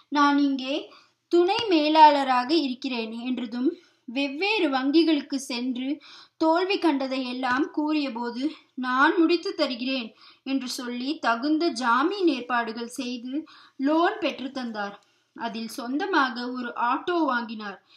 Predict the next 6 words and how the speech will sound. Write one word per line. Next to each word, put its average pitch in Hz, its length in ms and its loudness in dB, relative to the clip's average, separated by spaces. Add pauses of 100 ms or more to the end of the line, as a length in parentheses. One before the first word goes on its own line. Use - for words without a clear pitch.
(320)
திரு 302 220 0
சி-, 330 340 0
ஸ்ரீனிவாசன் 320 800 2
மூலம் 285 360 -2
செக்யூரிட்டி 349 600 -4
கிடைத்ததால் 254 680 -6